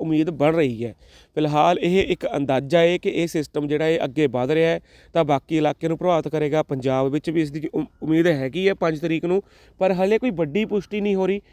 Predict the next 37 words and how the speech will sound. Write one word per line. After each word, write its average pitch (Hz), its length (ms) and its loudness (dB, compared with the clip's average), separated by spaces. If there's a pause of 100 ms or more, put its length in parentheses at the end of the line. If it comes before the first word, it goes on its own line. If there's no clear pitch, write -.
(180)
ਕਿਉਂਕਿ 190 220 -2
ਦੋ 180 260 6
ਸਿਸਟਮ 190 380 -2
ਜਿਹੜੇ 190 180 2
ਨੇ 202 100 4
ਹੇਠਲੇ 156 380 0
ਪਾਸੇ 165 280 -4
ਬਣੇ 170 200 0
ਹੋਏ 185 200 0
ਨੇ 180 160 -2 (300)
ਤੇ 302 60 0
ਇਹਨਾਂ 226 320 4
ਕਰਕੇ 208 320 0
ਜਿਹੜੀ 196 200 -6
ਚੱਕਰਵਾਤੀ 185 600 -2
ਹਵਾਵਾਂ 165 280 2
ਹੁੰਦੀਆਂ 151 320 0
ਨੇ 131 140 -4 (480)
ਇਹ 208 100 6
ਦੂਜੇ 180 400 2
ਸਿਸਟਮਾਂ 202 400 0
ਨੂੰ 208 220 2 (140)
ਅਕਸਰ 196 200 -4
ਪ੍ਰਭਾਵਿਤ 190 400 -2
ਕਰ 165 220 0
ਦਿੰਦੀਆਂ 120 360 -4
ਨੇ, 120 120 -2 (380)
ਜਿਹਦੇ 185 180 4
ਸਿੱਟੇ 196 300 0
ਵਜੋਂ 185 220 2
ਇਹ 208 220 4
ਸਿਸਟਮ 175 380 -2
ਜਿਹੜੇ 170 180 0
ਨੇ 180 180 0 (300)
ਇਹ 196 140 2
ਵੀ 220 60 0
ਪ੍ਰਭਾਵਿਤ 180 480 2